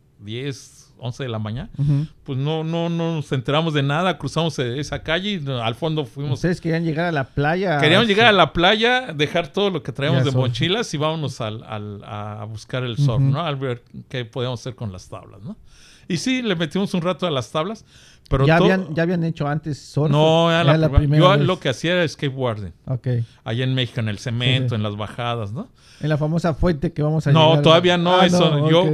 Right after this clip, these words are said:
Speaker 1: cuando yo empecé en, en el skateboarding también, nosotros somos la segunda generación de otra generación previa que hubo en los, a principios de los setentas, pero que desapareció al cien por ciento.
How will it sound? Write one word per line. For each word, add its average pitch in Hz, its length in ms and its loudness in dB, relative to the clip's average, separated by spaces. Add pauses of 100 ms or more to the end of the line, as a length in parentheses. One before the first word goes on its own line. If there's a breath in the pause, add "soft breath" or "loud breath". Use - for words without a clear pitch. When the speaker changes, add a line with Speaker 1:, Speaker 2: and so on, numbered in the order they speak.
Speaker 1:
cuando 147 260 2
yo 151 140 0
empecé 208 420 0
en, 202 260 -2
en 139 140 -4
el 139 140 -4
skateboarding 165 540 -2
también, 151 580 -2 (260)
nosotros 160 520 0
somos 233 220 2
la 185 120 0
segunda 170 320 -2
generación 156 580 -6 (640 soft breath)
de 135 120 2
otra 170 200 2
generación 151 560 0
previa 156 520 -2
que 151 100 -6
hubo 156 140 -2
en 156 100 0
los, - 260 -6
a 113 140 -6
principios 147 320 -6
de 160 40 -2
los 156 100 -4
setentas, 143 420 -4
pero 139 160 -4
que 135 100 -8
desapareció 113 540 -10
al 135 80 -14
cien 147 160 -8
por - 180 -18
ciento. 147 320 -10